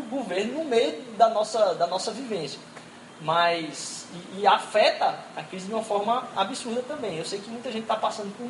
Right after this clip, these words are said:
muita dificuldade por causa disso, um clima de incerteza. Mas os ânimos da gente ficam diferenciados. E aí eu vi uma pessoa comentando no Facebook dizendo assim, "Nossa, aquele Eduardo Cunha, eu tenho um ódio dele que eu não consigo,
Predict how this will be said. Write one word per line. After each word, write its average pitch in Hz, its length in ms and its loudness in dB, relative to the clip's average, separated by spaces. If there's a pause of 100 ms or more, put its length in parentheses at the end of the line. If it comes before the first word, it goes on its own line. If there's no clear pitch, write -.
muita 240 220 -4
dificuldade 214 680 0
por - 140 -14
causa 160 220 0
disso, - 320 -12
um 196 60 -8
clima 208 260 -8
de 202 100 -6
incerteza. 143 600 -4 (960)
Mas 254 760 2 (200)
os 285 240 4
ânimos 330 260 6
da 254 140 4
gente 233 180 0
ficam 262 340 -2 (200)
diferenciados. 214 680 4
E 220 40 2
aí 226 120 0
eu 302 100 2
vi 269 100 -4
uma 226 480 4
pessoa 226 240 -2
comentando 220 420 0
no 208 80 2
Facebook 220 500 0
dizendo 233 200 0
assim, 226 260 -2 (380)
"Nossa, 208 340 2 (540)
aquele 254 380 4
Eduardo 220 440 0 (160)
Cunha, 208 340 2 (380)
eu 220 160 4
tenho 269 240 -2
um 269 100 -2
ódio 214 300 6
dele 190 260 0
que - 60 0
eu 226 80 6
não 254 140 0
consigo, 233 560 -6